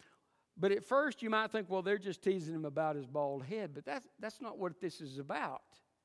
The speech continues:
They are the children. Uh, it uses three different words to show they're the offspring of the people of Bethel. So in other words,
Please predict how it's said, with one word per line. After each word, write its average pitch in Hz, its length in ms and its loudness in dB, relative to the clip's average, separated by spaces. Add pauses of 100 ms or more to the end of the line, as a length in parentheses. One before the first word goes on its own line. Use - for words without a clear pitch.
(1080)
They 247 300 8
are 196 640 6 (300)
the 156 120 -2
children. 196 960 0 (880)
Uh, 165 200 6 (140)
it 196 160 2
uses 220 360 -2
three 262 280 -4
different 214 300 -4
words 185 360 0
to 160 120 -4
show 214 220 -2
they're 180 160 0
the 151 140 -4
offspring 180 560 0
of 135 60 -6
the 135 60 -8
people 156 340 -6
of 123 60 -10
Bethel. 127 360 -4 (400)
So 226 100 0
in 240 80 2
other 277 140 8
words, 214 340 8